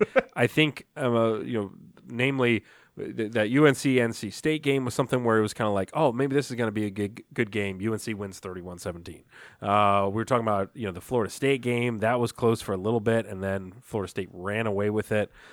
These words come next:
Speaker 2: Uh, I was kinda hoping San Jose State would give Oregon State a game. They did not. Forty-two seventeen.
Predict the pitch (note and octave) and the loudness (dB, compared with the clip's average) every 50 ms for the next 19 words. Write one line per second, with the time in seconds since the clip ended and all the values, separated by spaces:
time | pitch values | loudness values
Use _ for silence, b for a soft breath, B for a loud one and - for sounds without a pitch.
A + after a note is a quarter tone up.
0 | B B B _ G#2 G2 G2 G2 F#2+ - - C#3+ F3+ - - C4 G#3+ D#3+ F3 F#3+ | B B B _ 0 0 2 2 0 2 4 4 4 4 4 2 4 6 4 4
1 | - G#3 F#3 D#3+ - E3+ D#3+ C#3+ C#3+ D#3 A#2 A#2+ B2 C#3 D3 - - - C#3+ C#3 | 4 2 0 2 2 2 2 2 2 -2 0 2 2 2 2 0 0 2 2 2
2 | D#3+ C#3 A#2+ G#2+ B2+ B2+ A#2 A2 A#2 B2+ C#3 C#3+ C3 - - C#3+ C3+ B2+ B2+ C3+ | 4 0 -2 0 0 0 0 2 0 0 0 -2 -4 -2 -2 -2 -2 0 0 2
3 | C#3 C#3 B2 G#2 F#2 F#2 E2 - - - F#2 F2+ A#2+ C3 C#3 - B B B B | 2 0 -2 -4 -6 -8 -8 -12 -14 -10 -4 -2 0 0 0 -2 B B B B
4 | B B _ - A2 G#2+ G#2 - - A2+ G2+ - A#2 G2+ F#2+ F2+ - C3+ C#3 C#3+ | B B _ 0 0 0 0 0 -2 -4 0 2 0 0 0 0 2 4 4 6
5 | C#3 C#3 C3 A#2+ | 4 4 2 0